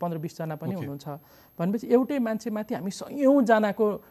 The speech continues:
Speaker 1: पर्फर्मेन्स हेर्ने जिम्मा दिएका छौँ।
Speaker 2: अ,
Speaker 1: त्यो
Speaker 2: ओके।
Speaker 1: कसरी सम्भव हुन्छ?
Speaker 2: त्योभन्दा बाहेक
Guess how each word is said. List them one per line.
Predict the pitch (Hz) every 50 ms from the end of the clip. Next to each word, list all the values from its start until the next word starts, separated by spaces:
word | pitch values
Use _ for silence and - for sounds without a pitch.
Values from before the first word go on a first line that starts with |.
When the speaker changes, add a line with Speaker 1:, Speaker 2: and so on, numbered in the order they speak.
| _ _ _ _ -
Speaker 1:
पर्फर्मेन्स | 220 - - 220 208 202 196 196 175 - 156
हेर्ने | 139 - _ _ - 160 151 160 185
जिम्मा | 160 175 175 175 170
दिएका | 160 156 156 143
छौँ। | - - - 147 135
Speaker 2:
अ, | 120 120 120 117 117 117 113 113 110 110 107 107 107 104 107 120
Speaker 1:
त्यो | 120 269
Speaker 2:
ओके। | 233 117
Speaker 1:
कसरी | - 247 - - 254 226
सम्भव | 185 214 190 185 170 147
हुन्छ? | 139 147 143 -
Speaker 2:
त्योभन्दा | 156 143 160 247 262 285 277 269
बाहेक | 214 151 165 165 170 185